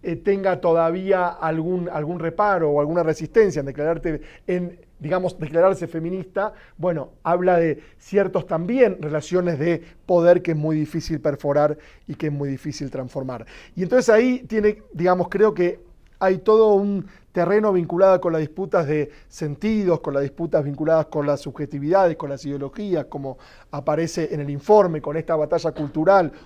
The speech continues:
o guerra de pensamiento. Ahí yo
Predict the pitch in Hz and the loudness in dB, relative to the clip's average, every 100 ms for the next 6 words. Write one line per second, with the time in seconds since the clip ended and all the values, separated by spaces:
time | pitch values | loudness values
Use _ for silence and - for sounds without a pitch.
0 | - 147 156 180 185 170 170 156 - - | -8 -4 2 4 4 2 2 -2 -8 -14
1 | - 165 160 175 202 240 208 180 202 214 | -6 -4 0 0 2 2 0 0 -2 -2
2 | - - - 226 226 - 226 226 226 | -8 -12 0 0 0 4 6 6 0